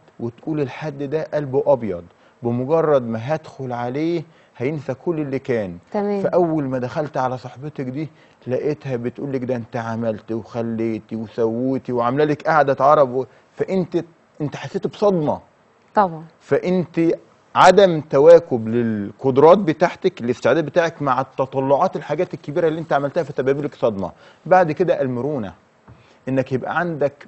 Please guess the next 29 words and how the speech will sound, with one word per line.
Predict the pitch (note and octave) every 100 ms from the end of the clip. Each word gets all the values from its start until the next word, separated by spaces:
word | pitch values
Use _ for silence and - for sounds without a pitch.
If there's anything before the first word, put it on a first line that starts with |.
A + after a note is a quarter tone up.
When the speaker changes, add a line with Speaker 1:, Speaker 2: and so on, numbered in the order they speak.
| -
Speaker 1:
مرونة | C3+ C3 D3 F3+ F3 F3 - _ _ -
إن | C3+ C3+
أنت | C#3 - F#3 F3 D3
ممكن، | D#3 F#3+ F#3 - C3 A#2+ A#2+
أنا | A#2+
ممكن | E3 D#3 D3 -
أتنازل، | B2+ - B2+ C3+ D#3 F#3+
م-، | D3 F#2+ E2 A2+
مركبش | G2 G2+ - E3+ - -
دماغي، | A#2+ G#2+ A#2 D#3 E3+ _ _ -
أتنازل | B2 - B2+ D#3 F3 F3+ - _ _
لمجرد | A2+ B2+ A#2+ D3+ D3+ C3+
إن | B2
المشكلة | A2+ A2 G#2 - D#3
بتعدي، | C#3 C3 C3+ D3 D#3 E3+ _ _ -
وبعدين | A#2+ A#2+ C#3 D#3
أبدأ | C#3 C3+ -
أحتوي | - - G3+ G#3
الطرف | - F#3+ F3+ -
الآخر. | F#3 G3 - F#2+ - - - -
النقطة | C#3 G3 G#3
الأخيرة | G3 D#3+ - F3+
في | E3 D3+
الجزئية | A#2+ A#2 A2+ - E3+ D#3+
دي، | C#3+ F3 - _ _ -
والناس | A#2 C3 D#3+ - B2+
لازم | D3+ D#3 C#3 A#2
تعرفها | - A2+ B2 D3 - C#3+
وتفهمها، | A#2 A#2+ - A2+ F#2+ F2+